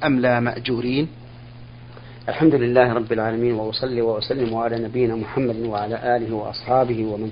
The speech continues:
Speaker 2: تبعهم بإحسان إلى يوم الدين. لم يرد عن النبي صلى الله عليه وعلى آله وسلم أنه إذا قرأ القرآن وانتهى من قراءته دعا أو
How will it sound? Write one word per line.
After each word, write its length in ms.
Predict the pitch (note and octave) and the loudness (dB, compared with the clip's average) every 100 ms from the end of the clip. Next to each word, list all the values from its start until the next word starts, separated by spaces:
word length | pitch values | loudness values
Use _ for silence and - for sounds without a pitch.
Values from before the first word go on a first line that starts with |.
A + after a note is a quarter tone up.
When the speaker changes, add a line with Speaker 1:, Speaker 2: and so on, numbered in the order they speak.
| - | -2
Speaker 2:
تبعهم 380 | B2 G#2+ A2+ A2 | 0 0 -2 -4
بإحسان 420 | G2+ - C3 B2+ | -6 0 4 4
إلى 180 | B2+ B2 | 4 4
يوم 200 | A2+ G#2+ | 4 2
الدين. 260 | G#2 F#2+ - - - - - - - - - - - - | -2 -10 -10 -20 -20 -20 -20 -20 -20 -20 -20 -20 -20 -4
لم 300 | - C3+ E3+ | 4 8 12
يرد 180 | D#3 C#3+ | 12 12
عن 120 | B2 | 10
النبي 340 | C3+ B2 C3 B2 | 10 10 8 4
صلى 180 | - B2 | 6 8
الله 320 | B2+ A#2+ A2+ | 8 10 8
عليه 280 | A#2 A#2+ A2 | 8 6 6
وعلى 400 | A2 A2+ A#2 A#2 | 4 6 4 4
آله 80 | |
وسلم 540 | A#2 G#2+ C3 B2 B2+ C3 | 2 2 2 6 4 4
أنه 480 | C3 B2 A2 A2+ A2 - - - - | 2 2 2 2 0 -4 -16 -18 2
إذا 200 | B2 A#2+ | 6 8
قرأ 320 | A#2 B2+ A#2+ | 8 8 6
القرآن 680 | A#2 - A2+ A#2+ B2 A#2 A2 G#2+ - - - - - | 4 2 4 8 8 8 2 -4 -16 -20 -20 -20 -4
وانتهى 420 | A2+ A#2 C3+ B2+ | 0 2 4 6
من 160 | A#2+ A#2 | 6 4
قراءته 720 | - A2+ A2 A#2 G#2+ A2 A2 - | 4 4 4 2 2 2 2 6
دعا 340 | C3 A2 A2 G2+ - - - - - - | 6 8 6 2 -6 -20 -20 -20 -4 8
أو 320 | C3 B2 A2 | 10 10 6